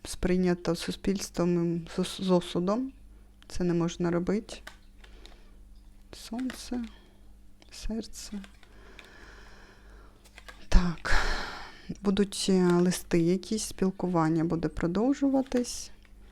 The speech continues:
Сам чоловік вийшов, чи будете ви разом. Е, в-, вийшло, що він буде, м, як,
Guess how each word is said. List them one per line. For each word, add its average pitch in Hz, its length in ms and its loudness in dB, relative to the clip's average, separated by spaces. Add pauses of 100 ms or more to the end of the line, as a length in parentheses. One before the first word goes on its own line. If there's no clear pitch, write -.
(420)
Сам 175 280 4
чоловік 180 560 -2
вийшов, 214 400 -2
чи - 140 -6
будете 175 380 0
ви 180 140 -2
разом. 185 480 -2 (1080)
Е, 175 240 2 (300)
в-, 180 500 -2 (380)
вийшло, 208 720 4 (240)
що - 200 0
він 247 220 6
буде, 208 240 4
м, 175 500 4 (220)
як, 151 360 -4